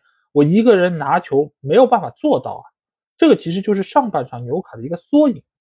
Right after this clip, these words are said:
当然，这个事情不只是发生在进攻端、防守端同样问题明显。西汉姆联队打进的第一个进球，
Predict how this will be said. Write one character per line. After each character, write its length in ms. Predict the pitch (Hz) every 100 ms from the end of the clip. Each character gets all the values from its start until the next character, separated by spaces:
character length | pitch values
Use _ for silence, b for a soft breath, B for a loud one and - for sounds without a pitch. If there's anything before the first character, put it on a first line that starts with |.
| _
当 180 | - 240
然， 220 | 220 202 _
这 120 | 262
个 100 | 202
事 180 | - 196
情 220 | - 160 _
不 100 | -
只 280 | _ 131
是 220 | 117 - 156
发 220 | 156 156
生 260 | 156 151
在 140 | 156 -
进 280 | - 220 135
攻 220 | 123 123
端、 180 | 120 117
防 260 | - 156
守 160 | - 113
端 240 | 139 139 -
同 280 | - 143 208
样 200 | 240 175
问 100 | 143
题 120 | 135
明 260 | 123 143
显。 200 | 175 -
西 140 | 110 175
汉 140 | 185
姆 60 | 139
联 120 | 127
队 120 | 165
打 140 | 156 120
进 180 | 156
的 60 | 160
第 180 | - 202
一 60 |
个 80 | 214
进 200 | 185 180
球， 240 | 127 131